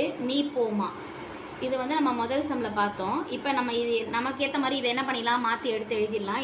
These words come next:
என்ன அப்படின்னா, மீ போமா கண்டுபிடிக்கணும் அப்படின்னா என்ன பண்ணணும், மீ போமா எப்படி கண்டுபிடிச்சோம் அந்த சம்மில்?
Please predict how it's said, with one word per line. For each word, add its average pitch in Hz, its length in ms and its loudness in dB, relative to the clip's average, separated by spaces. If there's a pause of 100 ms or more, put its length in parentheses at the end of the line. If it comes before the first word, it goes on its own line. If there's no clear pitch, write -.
என்ன 247 160 -2
அப்படின்னா, 226 360 -2 (640)
மீ 285 100 4 (100)
போமா 294 300 6
கண்டுபிடிக்கணும் 233 480 0
அப்படின்னா 214 280 0
என்ன 233 140 2
பண்ணணும், 185 480 -4
மீ 226 100 -2 (220)
போமா 214 460 0 (2750)
எப்படி 262 220 0
கண்டுபிடிச்சோம் 262 400 2
அந்த 220 140 -6
சம்மில்? 233 280 0